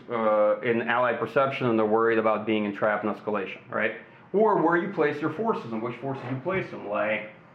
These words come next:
um, U S Marines or units, let's say, in Norway,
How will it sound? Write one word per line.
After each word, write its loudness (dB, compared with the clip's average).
um, 0
U 4
S 0
Marines 0
or 0
units, -2
let's -2
say, 2
in 4
Norway, 4